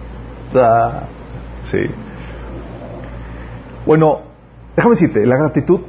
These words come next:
no te ciega a las necesidades o crisis presentes. No lo hace, no te ciega. Pero sí impide que te ahogues en ellas, en depresión,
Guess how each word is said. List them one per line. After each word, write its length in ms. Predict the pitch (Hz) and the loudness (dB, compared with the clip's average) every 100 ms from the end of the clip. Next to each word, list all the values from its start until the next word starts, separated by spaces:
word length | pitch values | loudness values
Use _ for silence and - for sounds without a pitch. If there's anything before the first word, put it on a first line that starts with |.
| - - | -16 -6
no 200 | 151 151 | 2 4
te 140 | 214 254 | 4 2
ciega 320 | - 180 185 | 4 4 6
a 20 | |
las 140 | 180 147 | 4 4
necesidades 420 | 135 117 135 135 | 0 2 2 2
o 100 | - | 0
crisis 400 | 139 139 151 143 | 4 4 4 -2
presentes. 720 | - 123 113 131 - 90 - - - - - - - - | 0 2 4 2 0 -6 -8 -14 -12 -12 -12 -14 -14 0
No 160 | 127 143 | 4 6
lo 100 | 147 | 4
hace, 200 | 139 107 | 0 -4
no 120 | 117 | -4
te 80 | 127 | -2
ciega. 300 | 127 101 92 - - - - - - - | -2 -2 -2 -12 -16 -16 -16 -18 -8 4
Pero 300 | 151 160 - | 6 6 4
sí 260 | - 220 302 | 0 2 2
impide 540 | 302 214 147 165 202 - | 2 4 4 4 -2 -2
que 120 | 147 | 0
te 140 | 143 165 | 2 4
ahogues 600 | 147 160 165 180 180 - | 6 6 6 2 0 0
en 240 | 151 147 | 0 0
ellas, 560 | 147 147 107 104 117 - - - - - - | 2 2 4 4 2 -6 -18 -20 -20 -10 2
en 140 | 139 | 4
depresión, 880 | 127 123 123 113 - 143 147 160 160 | 4 4 0 0 2 2 2 0 -6